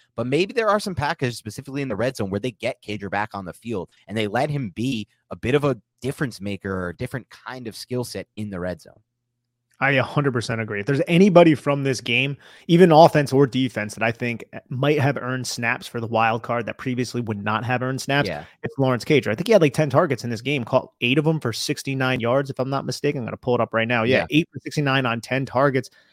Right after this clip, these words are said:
Speaker 2: and they were all short to intermediate. Not a lot of them were vertical, but he looked good in catching them. And we know he
Speaker 1: Yes.
Speaker 2: has those long strides. He's a former wide receiver from Georgia. Couldn't really crack the roster too much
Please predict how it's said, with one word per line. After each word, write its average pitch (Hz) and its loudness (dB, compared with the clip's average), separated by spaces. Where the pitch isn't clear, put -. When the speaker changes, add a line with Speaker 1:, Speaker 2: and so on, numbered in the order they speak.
Speaker 2:
and 151 2
they 160 6
were 156 8
all 185 10
short 180 8
to - -2
intermediate. 139 0
Not 139 2
a 156 4
lot 147 6
of 139 -2
them 139 -4
were 127 -4
vertical, 120 -2
but 135 0
he 170 4
looked 190 2
good 139 -4
in 131 -10
catching 131 -4
them. 110 -10
And 113 -6
we 143 -2
know 143 2
he 151 4
Speaker 1:
Yes. 104 0
Speaker 2:
has 131 2
those 117 -4
long 123 -4
strides. 107 -4
He's 127 -6
a 120 -2
former 156 0
wide 120 0
receiver 123 -4
from 131 -6
Georgia. 117 -2
Couldn't 147 -2
really 143 2
crack 135 0
the 123 -4
roster 120 -2
too 170 4
much 143 4